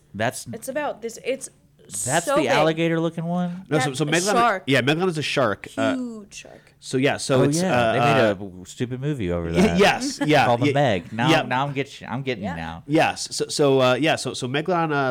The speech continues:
Speaker 3: uh, again, lived after dinosaurs, but it, it would have hunted whales, and, uh,
Speaker 1: That's how big it is.
Speaker 2: That,
Speaker 3: Yeah.
Speaker 2: exactly. Imagine that.
Speaker 1: That's awesome. You have a tooth though. It's
Speaker 3: Yeah, yeah, and that's
Speaker 1: one of
Speaker 3: and
Speaker 1: many that was in a mouth that
Speaker 3: Oh.
Speaker 1: could eat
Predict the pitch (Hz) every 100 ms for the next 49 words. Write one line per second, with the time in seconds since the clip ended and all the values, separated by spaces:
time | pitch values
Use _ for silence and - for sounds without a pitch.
0 | 131 85 127 113 135 156 151 156 147 127
1 | 120 117 101 - 127 113 113 104 - 110
2 | 127 123 - 127 123 104 101 110 92 -
3 | - - - - - - - 104 104 101
4 | - 101 92 95 90 85 78 80 - -
5 | 226 247 - 165 247 202 - - 220 208
6 | 208 202 208 208 208 208 196 135 69 110
7 | 104 87 73 - 101 - 69 67 78 -
8 | 123 120 85 - _ - _ _ _ 123
9 | 98 107 123 101 101 92 98 104 85 87
10 | 85 82 - 92 87 90 90 82 82 143
11 | 117 92 92 -